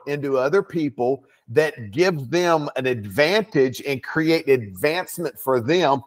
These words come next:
without it looking like I need something out of it? And so just hearing you talk about not just the five point you sold, but being able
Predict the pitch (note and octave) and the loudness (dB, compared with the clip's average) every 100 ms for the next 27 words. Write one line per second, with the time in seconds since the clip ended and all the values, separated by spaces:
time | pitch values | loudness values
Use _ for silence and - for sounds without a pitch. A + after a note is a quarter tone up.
0 | _ _ - D3 D#3 - D3+ F#3 A#3 F3+ | _ _ 4 8 8 8 4 4 4 2
1 | D3+ D#3+ F#3+ D#3+ C#3+ C3+ C3+ - D#3+ F3 | 4 4 4 0 2 4 4 2 2 2
2 | F3 D#3+ A#2 - D#3 - C3+ C3+ C#3 A#2 | 2 0 -2 0 0 2 2 4 6 6
3 | G#2+ G#2 - B2+ D3+ A#2+ F3 - - G#3 | 4 0 -8 -4 -2 -2 -4 -4 0 0
4 | G3 D#3+ - F3 E3+ C#3+ B2+ - - - | 0 -2 2 4 4 6 6 6 0 -6
5 | E3 G3+ D#3 E3 D3 - D3+ D3 D3 C#3 | -2 0 0 -2 -2 4 6 6 4 0
6 | A2+ D#3 - D#3+ D3 B2+ A#2+ - _ _ | 0 -2 2 6 6 6 2 0 _ _
7 | _ - F#3 F3+ | _ 2 4 6